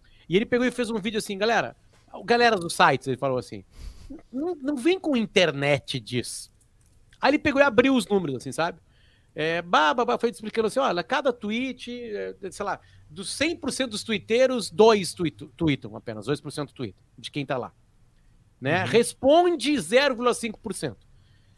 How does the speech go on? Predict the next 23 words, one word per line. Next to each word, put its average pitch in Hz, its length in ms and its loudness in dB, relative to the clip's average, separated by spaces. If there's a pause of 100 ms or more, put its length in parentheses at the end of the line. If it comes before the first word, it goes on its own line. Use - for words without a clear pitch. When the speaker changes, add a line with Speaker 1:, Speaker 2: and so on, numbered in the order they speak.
(300)
Speaker 1:
Então 370 300 2
é 370 40 4
uma 294 120 2
coisa 277 220 -2
tão, 285 600 0 (360)
tão 285 200 4
ínfima, 190 720 -2 (260)
né? 135 220 -4
Speaker 2:
Uhum. 175 60 -4
Speaker 1:
Mesmo 233 280 2
pra 214 140 -4
quem 208 140 -4
tem 202 120 -6
milhões 175 360 0
de - 40 -8
seguidores, 143 600 -2 (400)
né? 131 220 -4
Dentro 208 420 2
dos 175 220 -4
milhões 190 540 2
de 156 60 -4
seguidores, 147 480 -2 (280)
porque 262 260 -4